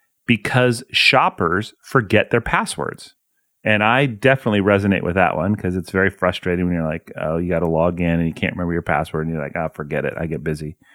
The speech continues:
And then the third one is that forty percent of help desk calls are password related.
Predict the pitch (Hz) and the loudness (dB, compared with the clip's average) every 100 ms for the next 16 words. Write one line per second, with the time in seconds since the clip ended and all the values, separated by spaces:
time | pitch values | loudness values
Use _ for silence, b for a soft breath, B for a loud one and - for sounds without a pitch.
0 | b b b b b b b b _ _ | b b b b b b b b _ _
1 | _ 139 143 143 143 139 - 127 131 127 | _ 0 2 4 4 2 -2 2 4 4
2 | 120 185 233 127 104 113 139 - 101 110 | 2 2 2 2 2 2 -2 -2 -2 0
3 | - - 127 147 165 139 - 135 107 104 | -4 2 4 4 0 -4 -2 0 0 -2
4 | - 101 - - 151 - - 92 - - | -4 -6 -4 -2 -2 -2 -2 -2 -2 -6
5 | 87 - - - - _ - 90 98 - | -6 -4 -6 -12 -20 _ -2 -2 -2 -4
6 | 135 - 95 85 78 73 69 - | -4 -4 -8 -6 -8 -8 -10 -14